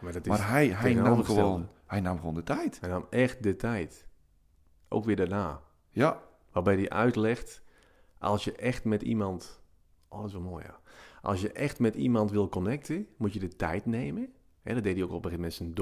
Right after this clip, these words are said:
Speaker 1: dochters. Nam hij een paar dagen mee naar het buitenland.
Speaker 2: Ja.
Speaker 1: Om gewoon vervolgens, b-, eh, bijvoorbeeld bij het slapen gaan, het licht uit. En, ehm, de echte gesprekken te voeren
Speaker 2: Ja.
Speaker 1: die vanzelf op gang kwamen, omdat
Speaker 2: Ja.
Speaker 1: ze bij elkaar zijn.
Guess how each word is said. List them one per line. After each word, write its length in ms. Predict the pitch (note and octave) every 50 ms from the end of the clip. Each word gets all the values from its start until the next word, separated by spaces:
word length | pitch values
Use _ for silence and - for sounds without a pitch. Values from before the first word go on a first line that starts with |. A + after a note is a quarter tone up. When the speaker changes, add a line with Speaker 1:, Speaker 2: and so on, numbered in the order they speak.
| E2+
Speaker 1:
dochters. 400 | E2+ - - - D#2+ F2 - -
Nam 160 | - - D#2
hij 100 | E2 F2+
een 80 | F2+ E2
paar 180 | - F2 F2+ F#2
dagen 260 | F#2+ F2 E2+ E2+ E2+
mee 80 | E2+
naar 100 | E2 E2+
het 80 | E2 E2
buitenland. 460 | F#2 F#2 F#2+ A2 G#2+ A#2 A2+ A#2 B2 G#2+
Speaker 2:
Ja. 220 | A2 B2+ - - - - - - - - - - _ _ _ _ _ _ _ -
Speaker 1:
Om 220 | A2 A2 A2 G2+
gewoon 520 | F2+ F#2+ F#2 G2+ G2+ G#2 G#2 G#2 G2+ G2+
vervolgens, 760 | - - G#2+ F2+ F2+ G2+ G#2+ G2 F2 F2+ F2 E2 - - - - F#2
b-, 40 | D#2+
eh, 180 | - - - F2
bijvoorbeeld 680 | D#2+ E2+ F2 F2 E2+ F2+ G2+ A#2 A#2+ A2 G#2+ G#2 G2
bij 160 | F#2+ F#2 F2+
het 120 | F2+ F2 -
slapen 380 | - G#2 F#2+ G2+ A2 - -
gaan, 320 | F#2+ F#2 G2 F#2+ G2 G#2 A2 A2
het 140 | G2 F2+
licht 260 | - G2+ G#2 G2+ - -
uit. 400 | - D#2+ F2+ G2+ - - - _ _ _ _ _ _ _ _ _
En, 320 | - F2 F2+ F2+ F2+ - - -
ehm, 420 | - E2+ E2 D#2+ D#2+ D#2+ D#2+ D#2+ D#2+ D#2+ D#2+ - - _
de 180 | - G#2 G#2 -
echte 360 | - - C3 B2 - - A2
gesprekken 520 | F#2 G2+ F2 - - - A2+ A#2+ - G#2 -
te 100 | - F2
voeren 280 | F2 F#2 G#2 A2 -
Speaker 2:
Ja. 40 | F#2
Speaker 1:
die 160 | F2+ F#2+ F#2+ F2
vanzelf 480 | F#2 F2 F2 F2 G2 A#2+ D3 D#3+ C3+
op 120 | G#2+ A2+ -
gang 240 | - - D#3 D#3
kwamen, 360 | A#2+ G2+ F2 D2+ D2+ F2 G#2+ -
omdat 240 | - B2 B2+ C3
Speaker 2:
Ja. 60 | B2+ -
Speaker 1:
ze 80 | -
bij 240 | G2+ G2 F#2+ G#2 A#2
elkaar 460 | B2 A2 G2+ - - A2+ - - G#2+
zijn. 320 | - - - - - -